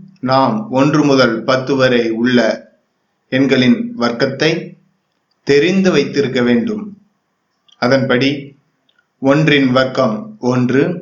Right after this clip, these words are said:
இரண்டின் வர்க்கம் நான்கு, மூன்றின் வர்க்கம் ஒன்பது, நான்கின் வர்க்கம் பதினாறு, ஐந்தின் வர்க்கம் இருபத்தி ஐந்து, ஆறின் வர்க்கம் முப்பத்தி ஆறு, ஏழின்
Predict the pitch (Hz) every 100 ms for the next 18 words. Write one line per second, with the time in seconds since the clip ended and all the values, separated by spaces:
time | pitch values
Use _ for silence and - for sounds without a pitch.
0 | - _ _ _ _ _ 139 156 165 147
1 | 127 123 117 123 110 107 - - _ _
2 | 123 117 120 120 139 185 196 - - _
3 | _ - 170 185 165 151 131 131 131 113
4 | 107 - - _ - 120 120 120 131 165
5 | 185 - - _ _ - 139 175 165 156
6 | 135 127 127 113 107 - - _ _ 120
7 | 117 120 120 127 156 196 - - _ _
8 | - 160 185 180 156 131 113 127 107 107
9 | - - 127 139 135 135 135 131 131 139
10 | 147 180 196 - - _ _ _ _ _
11 | _ - 135 160 160 143 123 - 110 107
12 | - - _ _ - 123 - 147 151 156
13 | 143 143 143 170 - - _ _ _ _
14 | 143 156 185 170